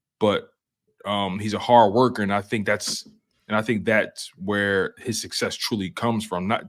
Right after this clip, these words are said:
not necessarily the talent part of it, 'cause he, he's talented. Don't get it twisted. You gotta be, you gotta be talented on some level to be in the league. But I just feel like when I think about him in comparison to his peers, Jalen Hurts seems like someone who's very reliant on routine,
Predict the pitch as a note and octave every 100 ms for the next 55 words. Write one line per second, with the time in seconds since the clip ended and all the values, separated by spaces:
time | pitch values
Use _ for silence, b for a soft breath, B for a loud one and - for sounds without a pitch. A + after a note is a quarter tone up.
0 | - A2+ - G#2+ G#2 A2+ G2+ F#2 E2+ -
1 | B2 B2 A#2 - F#2 F2 F2 G2 C3+ C#3+
2 | F#3 - - C#3+ A2+ G#2+ F#2 - _ -
3 | A#2+ A#2+ - C3 G#2 F#2+ A#2+ A2 G#2 G#2
4 | B2+ G#2+ - A2+ G#2+ F#2+ - G#2+ G#2 G2
5 | F2+ F#2 F2 F#2+ F2+ - b b b -
6 | A#2 B2 - C#3 B2 A2 A2 G2 B2 A2
7 | G2+ A2+ A2 F2 - G2+ F#2 G2 F2+ -
8 | A#2+ G2 F2+ - _ _ _ _ - A#2+
9 | A#2 B2+ B2+ C3 A2+ G#2 - A2+ G#2 F#2
10 | F2 G#2 A2 G2+ F#2+ G2+ G2+ G2+ - F#2+
11 | F#2 F2 F2+ E2+ G#2+ G2+ F#2